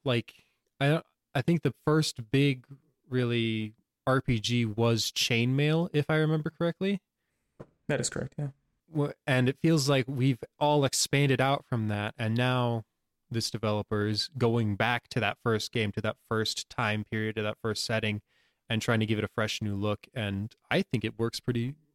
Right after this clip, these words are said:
Speaker 1: pretty freaking well. So I think my rating for this game,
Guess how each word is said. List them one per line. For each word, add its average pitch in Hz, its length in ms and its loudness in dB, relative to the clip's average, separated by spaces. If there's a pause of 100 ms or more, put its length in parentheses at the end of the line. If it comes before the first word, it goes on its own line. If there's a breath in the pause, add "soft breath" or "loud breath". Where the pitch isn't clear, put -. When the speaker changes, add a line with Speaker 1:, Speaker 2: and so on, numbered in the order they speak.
(140)
Speaker 1:
pretty 196 220 -2
freaking 123 300 -4
well. 131 300 -2 (1200)
So 127 240 2
I 123 100 2
think 135 220 0
my 131 360 2
rating 123 680 2 (200)
for 110 220 2
this 101 220 -4
game, 90 340 -10